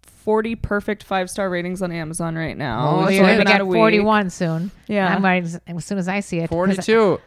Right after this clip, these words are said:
Speaker 3: I'm, I,
Speaker 1: <laughs>
Speaker 3: well, listen, when Fifty Shades of Grey came out, all my friends were, like, in their late fifties, consuming it like it's, like, you know, chocolate. So they're gonna go nuts when they see this 'cause
Speaker 1: Yeah.
Speaker 3: there's other stuff out there right now that's, uh,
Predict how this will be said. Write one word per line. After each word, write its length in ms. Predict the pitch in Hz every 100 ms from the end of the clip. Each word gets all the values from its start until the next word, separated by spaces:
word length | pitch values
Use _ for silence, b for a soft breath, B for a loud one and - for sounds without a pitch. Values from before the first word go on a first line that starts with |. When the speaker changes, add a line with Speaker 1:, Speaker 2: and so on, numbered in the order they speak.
| -
Speaker 3:
I'm, 360 | 208 208 214
I, 200 | 220 226
Speaker 1:
<laughs> 40 | 214
Speaker 3:
well, 140 | - 214
listen, 460 | 262 - 180 147 - _ - - - _ _ -
when 120 | 185
Fifty 240 | 247 240 240
Shades 220 | 226 190
of 60 |
Grey 180 | 175 202
came 220 | 185 175 143
out, 240 | 143 143 -
all 120 | 190
my 120 | 190
friends 260 | - 170 151
were, 120 | 147
like, 280 | 156 - -
in 140 | 160
their 260 | 156 143 151 -
late 280 | 147 165 170 -
fifties, 440 | 165 - 151 147 147 b b b _ _ -
consuming 560 | - 175 - 214 190 165
it 120 | 156
like 200 | 165 151
it's, 220 | 156 -
like, 180 | 151 147 _
you 100 | 160
know, 180 | 139 131 -
chocolate. 520 | 185 180 - - -
So 200 | - 160
they're 220 | 160 190
gonna 160 | 175 165
go 160 | 156 160
nuts 300 | 175 160 -
when 120 | 139
they 160 | 147
see 180 | 151 165
this 260 | 160 143 -
'cause 120 | 202
Speaker 1:
Yeah. 180 | 196 190
Speaker 3:
there's 140 | 170
other 180 | 185 180
stuff 260 | - 165 -
out 240 | 170 160
there 160 | 160 151
right 220 | 151 135
now 260 | 170 160 156
that's, 400 | 147 143 - 143
uh, 180 | 143